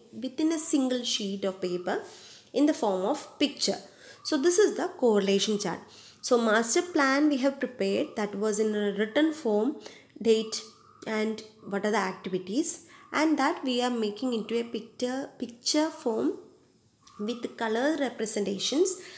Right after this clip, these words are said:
and in a, uh, bricks, so that it will be indicating each activities of the students. So this is the correlation chart.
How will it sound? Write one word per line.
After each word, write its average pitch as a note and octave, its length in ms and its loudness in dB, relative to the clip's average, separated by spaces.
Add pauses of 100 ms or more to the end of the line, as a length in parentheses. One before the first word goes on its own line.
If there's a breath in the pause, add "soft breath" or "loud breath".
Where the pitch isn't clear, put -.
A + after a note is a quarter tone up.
(260 loud breath)
and A3+ 600 -2
in G#3 180 2
a, C#4 200 0 (520 loud breath)
uh, G3 140 0
bricks, A#3 680 0
so G#3 500 4
that G3+ 500 -4
it G3+ 160 -4
will G3+ 120 0
be A3 140 -4
indicating F#3+ 720 -2 (420)
each C#4+ 260 0 (100)
activities B3 640 -2
of F3+ 160 -4
the D#4 120 -2
students. - 540 -2
So A#3 200 -4
this C#4 200 0
is F4 140 2
the G#4+ 140 -2 (420 loud breath)
correlation A3+ 680 2
chart. - 400 -10